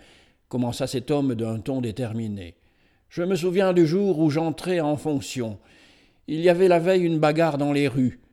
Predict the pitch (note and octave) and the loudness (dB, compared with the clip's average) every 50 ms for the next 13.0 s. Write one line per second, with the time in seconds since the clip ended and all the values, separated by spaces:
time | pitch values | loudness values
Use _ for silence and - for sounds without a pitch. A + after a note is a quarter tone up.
0 | _ _ _ _ _ _ _ _ - A#2+ C3 C3+ C3+ C#3 C#3+ D3+ D3 C#3+ D3+ D3+ | _ _ _ _ _ _ _ _ -10 -4 -2 2 2 2 4 2 2 4 4 2
1 | D3 - D3+ D3 D3+ D#3 - C#3+ C3+ B2 C3+ C3 A#2 A#2 G#2 C3+ D#3+ F3 F#3 E3+ | 2 2 2 4 4 4 2 0 -2 0 0 0 0 -2 0 0 0 0 0 -2
2 | - - C#3 C3 C3 C3 A#2+ B2+ B2+ C3+ B2+ - B2+ G#2 - B2 G#2+ - E3 E3 | -6 -4 0 0 0 2 0 0 -2 -2 -2 -4 -6 -4 -4 -6 -2 0 0 2
3 | E3+ D#3+ C3+ A#2+ B2+ A#2 A#2+ A#2+ A#2 G#2 - - A#2 G#2+ B2 D3 C#3 C3+ A#2+ - | 2 2 2 0 0 0 -2 -4 -4 -6 -8 -8 -6 -2 -2 0 0 0 -2 -2
4 | - B2 A#2 A2 - - - - - - G#2+ F#2 - _ _ _ _ _ _ _ | -2 -4 -4 -4 -6 -12 -18 -18 -10 -10 -10 -10 -10 _ _ _ _ _ _ _
5 | _ _ _ _ _ - D#3 D#3 - - D#3 - - D3 - D#3 C3 - D#3+ D3+ | _ _ _ _ _ -2 -2 -2 0 0 -2 -2 -2 0 0 0 0 2 0 0
6 | B2+ B2+ C3 D#3 E3 F#3 F#3 F#3 D#3 D#3+ D3 D#3 D#3+ D#3+ - F#3+ F#3 F3+ F3 E3+ | 2 2 0 0 2 2 0 0 2 0 0 0 -2 -2 -2 -4 -2 0 0 0
7 | D#3+ - - C#3+ C#3+ D#3 - - D3+ C3 - - E3 D#3 D3+ C#3+ C3 D3 C#3+ - | -2 -2 -4 -2 -2 -2 0 0 -2 -2 0 -2 0 0 0 2 0 0 0 0
8 | D3+ C3+ C3 - - D#3+ D#3 D3+ C#3+ B2 B2 A2+ - D3 B2+ - - C3+ B2+ C3 | -2 -2 -2 -2 0 2 2 2 2 0 0 -2 -2 -4 -4 -4 -2 0 0 0
9 | B2+ G#2+ G#2+ A#2 A2+ - - - - D#3+ D#3 - - - - - - - _ _ | 0 -2 -4 -4 -4 -6 -6 -4 -2 -2 -2 -4 -6 -18 -20 -20 -20 -20 _ _
10 | - - C#3 D3+ D#3+ E3 C#3+ E3 E3+ - F#3 F#3 E3+ E3 D3+ C3+ D3 D3+ D#3 D#3+ | -4 2 4 6 6 8 6 6 2 2 2 2 2 2 4 4 6 6 6 6
11 | D3+ A#2+ C3 C3 C3 - - D3+ C#3+ E3+ F#3+ F3 - - D#3 D#3+ E3 D#3+ D3 C3 | 6 4 2 0 0 2 0 -2 0 0 -2 -2 -2 -4 -2 -2 0 2 0 2
12 | B2+ D#3 E3 - - - - C#3 C3 C3 B2 - - A2+ G2+ G2 - _ - - | 2 2 0 0 -2 -8 -6 -4 -2 -2 -2 -4 -6 -8 -8 -8 -12 _ -20 -20